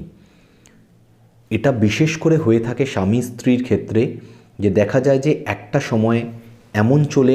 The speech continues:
আসে যেই সময় তাদের মধ্যে বা তাদের সম্পর্কের মধ্যে তিক্ততা এতটাই বেশি যে আপনারা যে কোনো কিছু করে নিন, একজন আরেকজনের জন্য যে কোনো কিছু করে নিন। অর্থাৎ আপনি যদি একজন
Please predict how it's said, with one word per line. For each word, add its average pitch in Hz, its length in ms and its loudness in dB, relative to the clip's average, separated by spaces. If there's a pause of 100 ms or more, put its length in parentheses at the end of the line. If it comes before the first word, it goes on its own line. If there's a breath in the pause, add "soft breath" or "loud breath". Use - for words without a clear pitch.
আসে 143 200 -4
যেই 107 280 2
সময় 127 300 -2
তাদের 98 300 2
মধ্যে 123 380 -2 (540 loud breath)
বা 95 60 -2 (100)
তাদের 98 200 0 (100)
সম্পর্কের 123 540 2
মধ্যে 131 300 -2 (160)
তিক্ততা 143 540 -2 (300)
এতটাই 135 560 0 (140)
বেশি 98 260 0 (1400 loud breath)
যে 131 60 4 (120)
আপনারা 156 320 2 (160)
যে 127 160 4
কোনো 156 220 4
কিছু 151 180 -2
করে 104 220 4
নিন, 92 180 2 (100)
একজন 101 340 0 (140)
আরেকজনের 107 480 0
জন্য 123 240 -2 (180)
যে 110 80 2
কোনো 127 240 0
কিছু 127 220 -4
করে 87 200 0
নিন। 98 160 2
অর্থাৎ 104 240 -2 (220)
আপনি 123 340 -4 (720 loud breath)
যদি 104 240 2
একজন 113 280 0